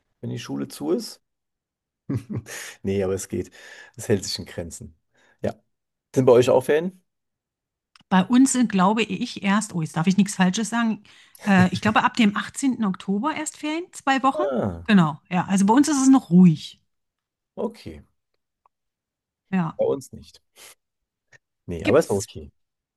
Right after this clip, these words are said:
Speaker 2: gibt's bei dir irgendwelche Themen, die du loswerden willst?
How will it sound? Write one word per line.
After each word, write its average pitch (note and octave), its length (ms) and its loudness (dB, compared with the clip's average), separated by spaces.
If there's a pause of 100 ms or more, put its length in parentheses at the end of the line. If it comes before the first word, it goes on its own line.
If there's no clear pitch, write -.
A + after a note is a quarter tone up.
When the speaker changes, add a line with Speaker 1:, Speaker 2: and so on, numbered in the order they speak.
(760)
Speaker 2:
gibt's - 240 -16
bei A#3+ 140 0
dir C4+ 260 2
irgendwelche C4 440 2
Themen, C4+ 560 2 (160)
die A3+ 80 0
du A3 100 2
loswerden G#3 680 0
willst? G3 520 -6